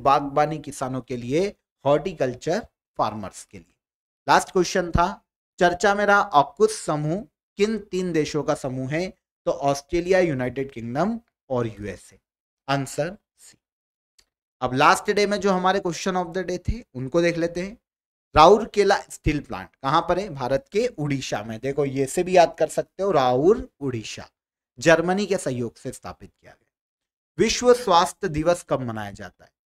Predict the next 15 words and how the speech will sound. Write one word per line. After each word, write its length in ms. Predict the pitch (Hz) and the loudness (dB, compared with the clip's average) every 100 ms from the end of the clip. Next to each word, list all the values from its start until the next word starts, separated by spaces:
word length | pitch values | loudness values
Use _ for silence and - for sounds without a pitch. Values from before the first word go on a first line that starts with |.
| - | -4
तो 60 | |
सात 400 | 165 - 180 202 | -2 4 4 6
अप्रैल 320 | 196 - 180 175 | 2 0 -2 -2
को 160 | 180 | -2
हर 160 | 151 143 | -2 -2
साल 360 | - 156 175 135 - | -2 -2 -2 -4 0
वर्ल्ड 220 | 156 190 190 | 0 2 -2
हेल्थ 360 | 139 147 143 | -4 -8 -6
डे 160 | 139 117 | -6 -6
के 120 | - | -8
रूप 180 | 113 - | -12 -10
में 100 | 143 | -8
मनाया 280 | 156 104 98 | -6 -8 -12
जाता 340 | 98 90 | -16 -20
है। 60 | _ | _